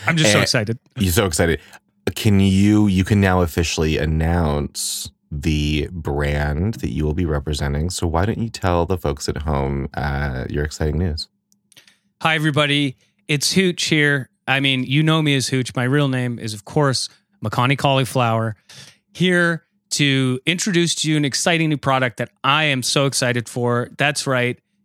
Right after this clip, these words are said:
Speaker 1: It's time for Scratch and Sniff Cock Rings by Hooch.
Speaker 2: Scratch and Sniff Cock Rings by Hooch. And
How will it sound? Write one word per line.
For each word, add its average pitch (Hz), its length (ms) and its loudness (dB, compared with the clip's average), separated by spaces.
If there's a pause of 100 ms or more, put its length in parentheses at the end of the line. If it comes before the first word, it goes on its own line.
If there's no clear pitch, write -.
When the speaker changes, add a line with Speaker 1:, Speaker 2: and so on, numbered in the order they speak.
(160)
Speaker 1:
It's 151 280 -2
time 165 260 0
for 131 560 0 (140)
Scratch 151 360 0
and 147 120 0
Sniff 139 280 0
Cock 127 320 0
Rings 110 280 -2
by 117 180 2
Hooch. 107 480 -2 (420)
Speaker 2:
Scratch - 1040 -4
and 85 220 0
Sniff 73 720 -4
Cock 76 420 -8
Rings 85 360 0
by 73 260 0
Hooch. 67 560 -8
And 85 320 0